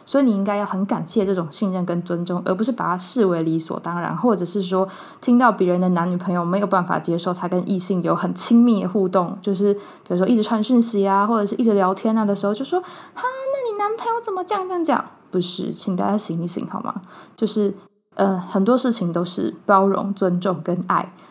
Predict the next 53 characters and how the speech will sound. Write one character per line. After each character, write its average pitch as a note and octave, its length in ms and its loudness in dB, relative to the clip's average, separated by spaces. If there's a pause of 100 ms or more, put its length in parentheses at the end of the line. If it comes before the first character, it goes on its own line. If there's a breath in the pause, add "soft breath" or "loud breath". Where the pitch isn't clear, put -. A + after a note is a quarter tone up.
(100)
而 G3 100 4
不 F#3 120 -2
是 G3 360 -2
理 G3 160 2
所 F#3+ 180 -2
当 E3+ 240 -6
然。 - 180 -6 (160)
就 G#3 80 -2
是 F#3+ 200 -2
这 A#3 120 0
是 B3 140 0
你 A3+ 160 6
的 D#3+ 100 -2
伴 F3+ 300 0
侣 F3+ 100 -4
对 F#3 160 -2
你 E3 80 -2
的 D#3+ 100 -12
信 E3+ 300 -4
任， F3+ 200 -4
你 F3+ 80 -2
要 G3 200 2
好 F#3 200 -6
好 F#3 140 -2
的 F3 120 -2
珍 F#3+ 240 0
惜 G3+ 160 -6
他 E3+ 200 -4
跟 F3 220 -2
尊 F3+ 220 0
重 F3+ 180 -4
他。 - 220 -6 (320 loud breath)
如 C4 140 4
果 E4 100 6
你 B3+ 100 4
的 F#3+ 120 2
伴 A3+ 280 2
侣 F3+ 120 2
没 F3 160 -4
有 G3+ 80 -2
办 F#3+ 200 -2
法 D#3+ 100 -2
接 F3 220 -2
受 - 360 -4 (300 loud breath)
你 F#3 140 -2
跟 A3 480 2
异 A#3+ 140 2
性 F3+ 320 -4
有 F3+ 100 0
很 F3+ 220 -4
亲 A#3 240 2
密 A#3 140 4
的 F3+ 180 -2